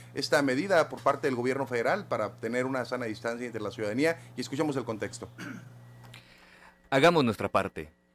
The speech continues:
Speaker 2: quedémonos en casa. Es el mensaje del distanciamiento social que ilustra cómo nosotros podemos ayudar a prevenir el contagio masivo del coronavirus,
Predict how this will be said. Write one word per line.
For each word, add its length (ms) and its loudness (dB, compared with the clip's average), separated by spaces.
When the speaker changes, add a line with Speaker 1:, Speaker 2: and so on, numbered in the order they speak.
Speaker 2:
quedémonos 480 2
en 80 -6
casa. 360 -8
Es 120 -4
el 100 2
mensaje 460 0
del 140 -2
distanciamiento 540 -6
social 420 2
que 80 4
ilustra 340 2
cómo 240 0
nosotros 400 -2
podemos 380 -2
ayudar 320 2
a 20 -6
prevenir 520 -4
el 120 -6
contagio 340 -6
masivo 380 -4
del 140 -4
coronavirus, 560 -4